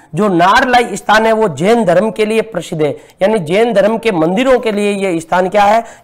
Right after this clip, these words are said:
यहाँ का प्रसिद्ध है। इसके अलावा नाडोल, देखिएगा, जो नाडोल स्थान है, वो भी जैन धर्म का एक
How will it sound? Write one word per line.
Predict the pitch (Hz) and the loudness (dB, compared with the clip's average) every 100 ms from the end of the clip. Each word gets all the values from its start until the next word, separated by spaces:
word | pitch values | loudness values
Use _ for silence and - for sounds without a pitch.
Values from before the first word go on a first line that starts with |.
| 147 | 0
यहाँ | 156 | 0
का | 151 165 | 2 -2
प्रसिद्ध | - 147 139 | -2 -8 -6
है। | 123 113 - _ _ _ _ _ _ _ _ _ - | -6 -8 -14 _ _ _ _ _ _ _ _ _ -6
इसके | 254 - | -6 0
अलावा | 262 240 254 | 0 2 2
नाडोल, | 254 160 165 196 208 175 120 - _ _ - | 2 2 2 2 2 2 -2 -10 _ _ -4
देखिएगा, | 214 - 165 160 165 - _ 151 | -2 0 0 0 -2 -20 _ -2
जो | 233 | 0
नाडोल | 196 190 208 294 277 226 | 2 2 4 4 2 0
स्थान | - 185 170 | -4 0 0
है, | 131 107 _ _ _ _ _ - | -2 -6 _ _ _ _ _ -12
वो | 156 233 | -2 0
भी | 220 254 | 0 -2
जैन | 170 190 240 | 0 0 2
धर्म | 208 202 226 | 2 2 2
का | 240 220 - | 0 0 0
एक | 196 | -6